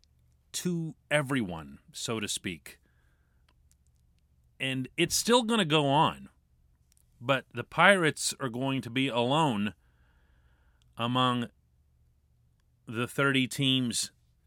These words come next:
in being unable to open the camp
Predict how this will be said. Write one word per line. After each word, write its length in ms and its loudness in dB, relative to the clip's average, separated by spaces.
in 220 -4
being 480 -2
unable 520 2
to 160 -6
open 400 0
the 80 -2
camp 420 -6